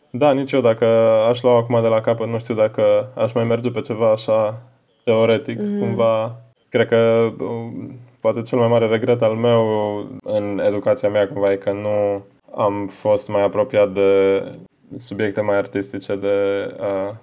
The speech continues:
Speaker 1: chestii mai creative pe care cumva tot timpul voiam să le fac, dar nu știam când eram mic că încolo voiam să-mi, uh, canalizez energiile și
Speaker 2: Dar cred că pleacă și de la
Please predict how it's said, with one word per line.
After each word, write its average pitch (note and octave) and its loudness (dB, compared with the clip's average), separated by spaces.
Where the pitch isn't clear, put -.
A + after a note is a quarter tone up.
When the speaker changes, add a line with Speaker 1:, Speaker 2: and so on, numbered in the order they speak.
Speaker 1:
chestii A2 -6
mai G#2 0
creative G#2+ -2
pe G2+ -6
care G2 0
cumva A2 -2
tot B2 -2
timpul A#2+ -2
voiam G#2+ 2
să G#2 -6
le G2+ 2
fac, G#2 0
dar G#2 2
nu A2 -4
știam G2+ -2
când G2 -8
eram F#2+ 0
mic F#2+ -6
că F#2+ -4
încolo A2 2
voiam G#2+ 4
să-mi, G#2 -4
uh, G2 2
canalizez G#2+ 2
energiile G#2 0
și G2 -8
Speaker 2:
Dar A#3 0
cred D4 0
că E4+ 2
pleacă D4+ 0
și D4 2
de - 2
la C4+ 4